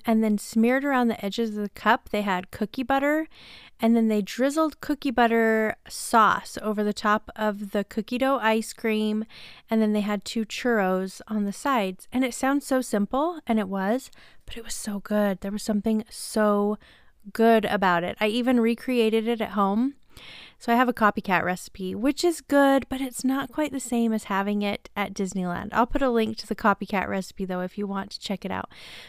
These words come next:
But it's really my favorite treat at Disneyland. I hope they bring it back. It was so popular. Why wouldn't they bring it back? Who knows?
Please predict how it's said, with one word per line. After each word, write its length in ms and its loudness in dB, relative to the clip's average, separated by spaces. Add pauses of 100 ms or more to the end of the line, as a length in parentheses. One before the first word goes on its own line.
(140)
But 120 -4
it's 160 -6
really 320 6
my 160 6
favorite 400 0
treat 200 0
at 120 -6
Disneyland. 640 -2 (300)
I 60 0
hope 260 0
they 140 2
bring 200 -2
it 140 -4
back. 560 -4 (360)
It 60 -4
was 140 2
so 180 6
popular. 560 2
Why 160 4
wouldn't 160 0
they 120 0
bring 180 0
it 80 -4
back? 360 -4 (340)
Who 180 4
knows? 480 2